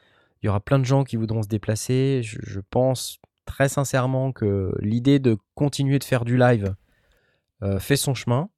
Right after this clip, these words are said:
Et, euh, à mon sens, c'est quelque chose qu'il faut vraiment réfléchir, avoir un plateau, euh,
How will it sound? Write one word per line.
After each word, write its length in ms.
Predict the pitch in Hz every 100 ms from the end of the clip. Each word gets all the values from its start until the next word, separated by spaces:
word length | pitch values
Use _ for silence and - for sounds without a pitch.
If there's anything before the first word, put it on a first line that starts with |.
| _ _ _ _ _ _ -
Et, 160 | 101 101
euh, 220 | 101 101
à 20 |
mon 160 | 104 104
sens, 300 | - 127 127
c'est 720 | - - - 95 95 95 92 95
quelque 140 | 92
chose 260 | - 98 95
qu'il 160 | -
faut 100 | -
vraiment 300 | 98 95 101 101
réfléchir, 580 | 98 - 92 110 117 101
avoir 260 | 98 98
un 100 | 98
plateau, 680 | 101 113 107 123 120 120 113
euh, 200 | 98